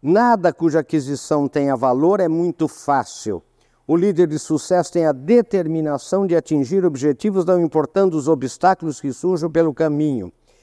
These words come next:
Ele acredita no que tá fazendo com a determinação de batalhar por sua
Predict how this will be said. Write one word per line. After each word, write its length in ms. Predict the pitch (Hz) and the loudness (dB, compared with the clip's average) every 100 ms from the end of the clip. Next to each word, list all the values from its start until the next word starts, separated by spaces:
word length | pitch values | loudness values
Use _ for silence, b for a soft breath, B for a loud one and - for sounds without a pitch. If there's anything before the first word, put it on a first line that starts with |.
| _ 143 | _ 0
Ele 220 | 180 190 | 2 2
acredita 680 | - 185 165 131 233 202 175 | 2 2 2 2 0 2 0
no 120 | 151 | 0
que 100 | 131 | -2
tá 180 | 147 139 | -2 0
fazendo 540 | 139 120 160 208 180 | 0 0 0 2 0
com 160 | - 165 | 0 0
a 80 | 139 | 0
determinação 1040 | 131 208 - 160 139 147 131 117 175 175 | 2 2 2 0 2 0 -2 -2 0 0
de 140 | 131 | 0
batalhar 720 | 117 156 - 131 117 139 156 - _ _ _ _ | 0 0 0 -2 0 0 0 -4 _ _ _ _
por 200 | 156 143 | 0 0
sua 400 | - - 170 151 | 0 2 2 2